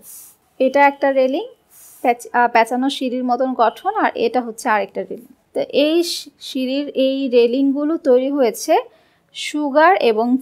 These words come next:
ফসফেটের পর্যায়ক্রমিক সংযুক্তির মাধ্যমে। দেখো, এখানে আমরা লিখেছি একটা সুগার, একটা ফসফেট, একটা সুগার, একটা ফসফেট,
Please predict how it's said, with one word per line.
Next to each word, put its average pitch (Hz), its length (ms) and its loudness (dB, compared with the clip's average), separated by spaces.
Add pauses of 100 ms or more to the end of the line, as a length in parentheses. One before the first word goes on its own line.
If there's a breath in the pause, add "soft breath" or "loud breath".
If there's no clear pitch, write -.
ফসফেটের 247 640 2 (180)
পর্যায়ক্রমিক 247 800 4
সংযুক্তির 247 680 -4
মাধ্যমে। 214 420 -4
দেখো, 233 240 2
এখানে 254 260 -2
আমরা 247 180 0
লিখেছি 233 340 -6
একটা 226 280 2
সুগার, 277 380 -2
একটা - 260 -2
ফসফেট, - 580 -12
একটা 226 320 0
সুগার, 269 340 2
একটা 233 260 2
ফসফেট, - 420 -8